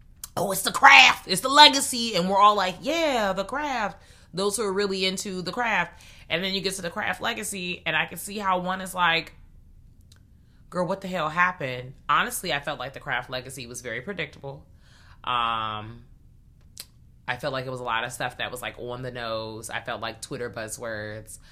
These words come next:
Um, but I can see how the youth them could go up for this. It felt like an episode, a lost episode of Gossip Girl meets, um, Sabrina the Teenage Witch, the new one that's on Netflix.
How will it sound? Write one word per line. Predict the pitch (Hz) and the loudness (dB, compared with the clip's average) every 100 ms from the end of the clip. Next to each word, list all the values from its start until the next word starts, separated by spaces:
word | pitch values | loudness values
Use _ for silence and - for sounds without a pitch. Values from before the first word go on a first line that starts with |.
| - - 120 | -20 -14 -6
Um, | 120 117 | -4 -2
but | 131 | -2
I | 151 | -2
can | 202 | -4
see | 240 254 | -8 -2
how | 240 214 214 | 4 8 8
the | 190 | 4
youth | 180 233 254 | -2 -2 -2
them | 202 214 | -4 -4
could | 208 | -2
go | 202 190 | 2 4
up | 190 | 2
for | 254 | -2
this. | 220 190 208 | -8 -6 -6
It | - 147 | -6 -2
felt | 175 170 | -2 0
like | 180 | -2
an | 190 | -2
episode, | - - 180 175 156 | -4 -4 -2 -2 0
a | |
lost | 151 147 160 | 4 4 2
episode | 165 - 170 | -6 -4 -4
of | 165 | -2
Gossip | 147 147 165 | 0 0 -2
Girl | 151 156 151 147 | -4 -2 0 0
meets, | 147 143 139 - | -4 -6 -6 -8
um, | 139 135 135 127 127 127 - - - - | -2 0 0 0 -2 -4 -14 -18 -18 -16
Sabrina | - 175 170 165 | -6 -2 -2 -2
the | 170 | -4
Teenage | 190 165 156 160 | -4 -2 -4 -4
Witch, | 151 151 147 147 | -4 0 -2 -2
the | 156 | -6
new | 147 156 | -4 -4
one | 151 | -2
that's | 143 143 | -4 -4
on | 160 151 | -4 -2
Netflix. | 139 147 143 135 135 - | -4 -2 -4 -2 -2 -6